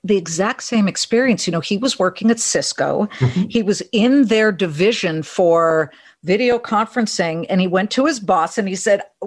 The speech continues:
Speaker 1: "We could do this so much better. We could give people a much better experience." And they were like,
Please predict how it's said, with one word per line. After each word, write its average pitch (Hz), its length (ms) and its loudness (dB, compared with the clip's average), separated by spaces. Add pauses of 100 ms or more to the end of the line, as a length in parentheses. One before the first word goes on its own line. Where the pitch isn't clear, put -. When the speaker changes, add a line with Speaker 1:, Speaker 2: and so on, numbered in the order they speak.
(140)
Speaker 1:
"We 277 120 0
could 240 260 -4
do 269 100 -4 (160)
this 226 200 0
so - 580 0
much 202 420 -4
better. 185 340 0
We 180 200 -2
could 185 260 -4
give 233 300 -4
people 220 400 0
a 170 100 -2
much 185 400 -2
better 196 220 2
experience." 208 720 -2
And 208 100 2
they 220 80 2
were 233 100 2
like, 240 160 0